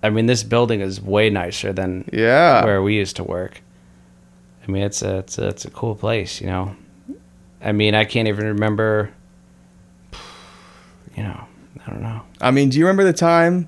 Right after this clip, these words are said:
Speaker 2: back in the day when you were trying to close this co-, you were trying to close this contract on a new development deal?
Speaker 1: Mm-hmm.
Speaker 2: Like, we were, we were subcontracting for the company
Speaker 1: Yeah.
Speaker 2: as negotiators.
Speaker 1: Yeah.
Speaker 2: You were trying to close the contract. Sniveling little shit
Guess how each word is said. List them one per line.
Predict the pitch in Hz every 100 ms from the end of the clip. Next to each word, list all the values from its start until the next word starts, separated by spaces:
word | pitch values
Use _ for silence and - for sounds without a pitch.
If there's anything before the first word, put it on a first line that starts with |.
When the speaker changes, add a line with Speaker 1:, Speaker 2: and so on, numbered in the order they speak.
| -
Speaker 2:
back | 143 147
in | 147
the |
day | 135 143 143 143 143 - - - - - -
when | - 131 120 117 -
you | 123 170
were | 170
trying | - 165 156 147
to | 135
close | - 147 151
this | 139 -
co-, | 151 139
you | 156
were | 170
trying | 180
to | 147
close | 165 165
this | 143 131
contract | - 151 160 - 120 120
on | 123
a | 120
new | 131
development | 127 127 147 175 180
deal? | 214 220 240
Speaker 1:
Mm-hmm. | 175 113 117 117 117 -
Speaker 2:
Like, | 127 123
we | 143
were, | 135 127
we | 127
were | 131
subcontracting | - 135 135 151 151 - 170 175 156
for | 135
the |
company | 123 143 151 196 220
Speaker 1:
Yeah. | 110 110 120 123
Speaker 2:
as | 120
negotiators. | 123 117 131 151 190 214 220 113
Speaker 1:
Yeah. | 107
Speaker 2:
You | 143
were | 175
trying | 196 180
to |
close | 185 175
the | 151
contract. | 165 165 156 131 123 - - -
Sniveling | - 156 170 175 160
little | 151
shit | 143 - 175 165